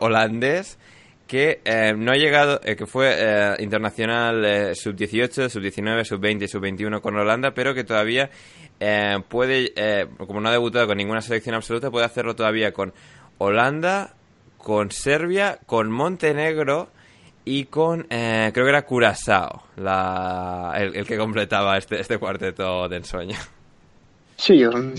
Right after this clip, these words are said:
Speaker 2: una relación bastante peculiar entre elegir entre Curazao y Serbia.
Speaker 1: Y,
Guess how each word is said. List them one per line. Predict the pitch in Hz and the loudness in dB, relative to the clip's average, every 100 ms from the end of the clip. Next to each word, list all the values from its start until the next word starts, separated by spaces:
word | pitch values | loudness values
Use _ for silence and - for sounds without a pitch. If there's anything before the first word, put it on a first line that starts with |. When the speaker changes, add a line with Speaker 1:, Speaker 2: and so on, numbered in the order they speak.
| 131 147 | -6 2
Speaker 2:
una | 147 | 6
relación | 135 139 139 151 147 | 8 8 6 6 6
bastante | 143 - 139 131 127 | 6 4 2 2 4
peculiar | 127 - 135 151 151 | 4 6 8 8 8
entre | 135 131 127 123 | 4 0 -4 -4
elegir | 123 127 139 | -2 0 4
entre | 139 123 135 | 2 2 0
Curazao | 139 120 117 - 131 110 | 4 4 4 6 6 8
y | 110 113 | 6 6
Serbia. | 127 127 143 - _ _ _ _ | 6 8 8 6 _ _ _ _
Speaker 1:
Y, | 113 | -2